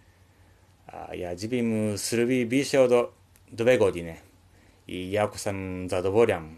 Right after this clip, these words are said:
srpskom hranu. Svaki dan, svaki dan jedem ukusnu hranu i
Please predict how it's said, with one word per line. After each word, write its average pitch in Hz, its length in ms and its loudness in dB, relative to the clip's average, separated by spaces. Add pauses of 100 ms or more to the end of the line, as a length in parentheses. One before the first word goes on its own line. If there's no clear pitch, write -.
srpskom 90 600 -10
hranu. 85 420 -6 (920)
Svaki 104 360 -4
dan, 117 260 2 (280)
svaki 139 400 0
dan 90 220 -2 (200)
jedem 92 280 -6 (500)
ukusnu 85 360 -12
hranu 85 440 -6 (500)
i 82 840 -10